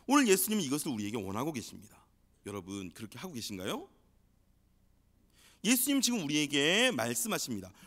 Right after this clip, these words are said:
"오라, 우리가 서로 알아가자. 그리고 조금씩 변화하자." 이것이 교제입니다. 인간 간의 교제도 같습니다. 서로 알아가면서 서로에게 맞추어 가야 되는 것입니다. 제가 알파 때, 어,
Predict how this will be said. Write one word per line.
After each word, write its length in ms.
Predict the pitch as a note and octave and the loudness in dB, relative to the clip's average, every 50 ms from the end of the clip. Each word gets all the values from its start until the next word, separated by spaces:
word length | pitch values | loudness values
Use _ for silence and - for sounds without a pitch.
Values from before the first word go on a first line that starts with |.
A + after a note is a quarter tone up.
| - - | -8 0
"오라, 200 | A3+ C#4+ C#4 A#3 | 4 4 6 6
우리가 240 | F3+ E3+ - A#3 A#3 | 4 2 2 0 0
서로 600 | - A#3 C4+ B3+ G3 - F#3 F#3+ - - - - | 0 0 0 2 2 2 2 0 -2 -4 -10 -16
알아가자. 640 | - - - - - G#3 F#3+ E3+ C#3 - A#2 G2+ G2 - _ _ - | -12 -10 -6 -2 0 0 0 0 -2 -4 -6 -8 -10 -14 _ _ -4
그리고 240 | - G3 F3+ A#3+ B3 | -4 -2 -2 -2 0
조금씩 840 | - F3 D3 C#3 E3 F3 F3 - - A3+ C4+ - - - - - | 0 0 2 2 2 2 2 2 2 2 0 0 -2 -10 -20 -18
변화하자." 640 | - - G#2 A#2 B2+ D3 C#3+ A2+ G2 - C3+ G#2+ - _ _ _ - | -12 -8 -6 -4 -2 -2 -4 -4 -6 -10 -12 -16 -18 _ _ _ -6
이것이 300 | A#3+ D4 D#4+ - - - F3+ | -4 -2 0 2 0 0 0
교제입니다. 640 | - - C3+ C3+ E3 E3+ C#3+ G2 F#2+ G#2 - - - _ _ _ _ _ _ _ _ _ _ _ _ _ _ _ _ _ _ _ _ - - - - - _ | -2 -4 -4 -4 -2 -4 -4 -6 -8 -12 -20 -20 -20 _ _ _ _ _ _ _ _ _ _ _ _ _ _ _ _ _ _ _ _ -20 -20 -20 -20 -14 _
인간 260 | G#2+ A#2 C3 G3 C4 | -4 0 0 2 2
간의 180 | C#4 C4+ A#3 F#3+ | 2 2 2 0
교제도 400 | C#3+ C#3 B2 C3+ C3 B2 B2+ D3+ | 0 -2 -2 -2 0 0 0 -2
같습니다. 600 | - - - - - - F#3+ D3 A2+ G2 F#2 F2+ - - - - - | -2 -4 -6 -4 -4 -2 -2 -2 -2 -4 -6 -10 -12 -16 -20 -12 -6
서로 280 | - - - D#4 D4 C#4 | -4 -2 2 4 6 6
알아가면서 640 | D#3 B2 B2+ D3 E3 E3+ D#3+ D3 C#3 C3 - F3+ F#3+ | 6 4 2 0 0 0 0 0 -2 -2 -4 -4 -4
서로에게 460 | - - B3+ A#3+ A#3 G#3 D#3 F3+ F#3 | -4 -4 -4 -2 -2 0 0 0 0
맞추어 600 | B2 G#2 A2 A2 - - - - - C#4 C#4 C4+ | 0 -2 -6 -8 -10 -10 -10 -8 -4 -4 -2 0
가야 200 | A#3 G3+ E3+ D3+ | 0 0 0 -2
되는 200 | A#2+ A2+ G#2 G2 | -4 -6 -6 -8
것입니다. 400 | F#2 F2+ - - F#2 F2+ F2+ G2+ | -8 -10 -12 -14 -16 -18 -14 -10
제가 240 | - - D#3 D3 A#2 - - - - - - | -8 -4 -2 -4 -4 -4 -8 -20 -20 -18 -12
알파 400 | - G2+ A2 G#2+ - - A3 A#3+ - - - | -10 -8 -8 -8 -6 -4 -4 -4 -4 -6 -6
때, 600 | F3+ C3+ A2+ G#2+ A#2 B2+ C3 A#2 G2+ F#2 F2+ F#2+ - _ _ _ _ _ - | -4 -2 0 0 2 2 2 0 -2 -4 -8 -12 -16 _ _ _ _ _ -20
어, 160 | - - | -18 -18